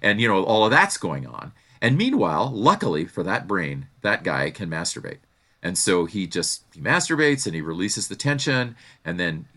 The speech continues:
that gets out of his head for a while, and then it comes back in his head for a while, and then he masturbates and he releases the tension.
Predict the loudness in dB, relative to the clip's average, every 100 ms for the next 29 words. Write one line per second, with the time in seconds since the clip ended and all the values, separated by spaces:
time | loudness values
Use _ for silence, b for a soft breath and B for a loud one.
0 | -12 -10 -8 -8 -6 -6 -4 0 0 0
1 | -2 0 2 2 0 -4 -8 -6 -6 -10
2 | -12 -12 -2 0 0 -4 -6 -8 -10 _
3 | -6 -6 -2 -2 2 0 0 -4 -8 -6
4 | -4 -4 -4 -6 -6 -6 -8 -8 -6 -6
5 | -6 -8 -8 -8 -8 -14